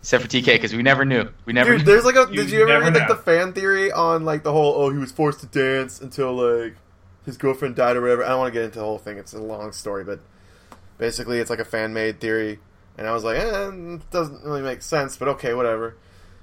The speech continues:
Speaker 2: It's sad if it was a thing, but whatever. Um, one, okay, I'm done with Angel Beats. I'm only gonna bring up one scene from this, but, like, Hunter x Hunter,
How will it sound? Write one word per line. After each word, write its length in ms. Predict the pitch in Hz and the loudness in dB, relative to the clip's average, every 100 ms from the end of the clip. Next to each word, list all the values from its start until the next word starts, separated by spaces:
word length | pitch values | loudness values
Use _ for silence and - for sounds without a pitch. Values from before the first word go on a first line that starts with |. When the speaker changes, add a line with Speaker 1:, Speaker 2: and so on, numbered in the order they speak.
| - | -18
Speaker 2:
It's 140 | - - | -14 -4
sad 340 | 135 135 127 | 2 2 2
if 220 | 127 113 135 | -2 -6 -4
it 220 | 120 - | -4 -8
was 360 | 104 120 160 160 | 0 4 4 4
a 40 | |
thing, 440 | - 110 107 120 120 | -4 -8 -8 -12 -14
but 160 | 101 87 | -12 -10
whatever. 360 | 113 104 98 98 _ - _ - - - - - | -8 -8 -10 -16 _ -20 _ -20 -20 -20 -20 -6
Um, 440 | 127 127 123 120 107 - - - - _ - _ - - - | 0 2 0 -4 -12 -20 -20 -20 -20 _ -20 _ -20 -20 -14
one, 640 | 123 147 175 190 196 196 - - _ - - | -2 4 4 2 -4 -12 -14 -20 _ -20 -16
okay, 440 | 135 135 131 131 120 | -14 -12 -12 -8 -6
I'm 80 | |
done 140 | 120 147 | -4 -4
with 100 | 117 | -4
Angel 180 | 113 107 | -6 -8
Beats. 260 | 110 - - - - - | -8 -10 -20 -20 -20 -4
I'm 140 | 147 190 | 0 4
only 140 | 220 | 4
gonna 120 | 202 | 2
bring 160 | 175 165 | 0 -2
up 80 | 127 | -2
one 180 | 147 151 | -2 -2
scene 200 | 160 151 | -6 -8
from 160 | 139 | -6
this, 360 | 127 131 - - | -4 -4 -8 -8
but, 140 | 127 117 | -4 -2
like, 180 | 117 117 | -2 -2
Hunter 200 | 156 160 | 0 0
x 160 | 151 | -2
Hunter, 380 | 143 123 120 117 | -4 -4 -6 -8